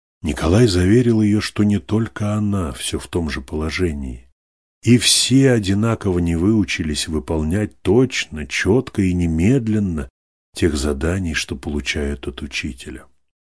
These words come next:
Проводив девушку, Николай внимательно осмотрел лицо Наль, тихо спавшей, переоделся и присел к столику у постели жены,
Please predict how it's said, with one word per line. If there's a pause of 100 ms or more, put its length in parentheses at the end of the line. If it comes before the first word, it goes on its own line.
(540)
Проводив
девушку, (720)
Николай
внимательно
осмотрел
лицо
Наль, (460)
тихо
спавшей, (1200)
переоделся (800)
и
присел
к
столику
у
постели
жены,